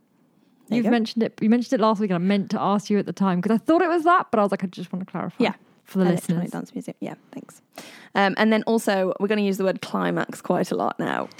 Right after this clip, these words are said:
Speaker 2: Climax and erections.
Speaker 1: Yeah.
Speaker 2: What
Speaker 1: This,
Speaker 2: a week. <laughs>
Speaker 1: this is an exciting week, isn't it? So, yeah, so c-, climaxes in the music.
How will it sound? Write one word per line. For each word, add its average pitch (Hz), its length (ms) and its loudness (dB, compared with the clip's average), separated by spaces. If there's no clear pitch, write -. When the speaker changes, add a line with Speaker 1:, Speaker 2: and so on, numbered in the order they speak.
Speaker 2:
Climax 202 540 -2
and 190 80 -4
erections. 175 720 -6
Speaker 1:
Yeah. - 180 -2
Speaker 2:
What 240 160 4
Speaker 1:
This, 226 60 4
Speaker 2:
a 214 40 4
week. 175 420 2
<laughs> - 40 -10
Speaker 1:
this 220 200 2
is 262 140 4
an 202 160 6
exciting 196 560 4
week, 180 220 0
isn't 190 260 -2
it? - 240 -6
So, - 220 -2
yeah, 147 180 -2
so 185 220 0
c-, - 320 -12
climaxes 202 840 2
in 170 140 0
the 170 60 -2
music. 147 600 -4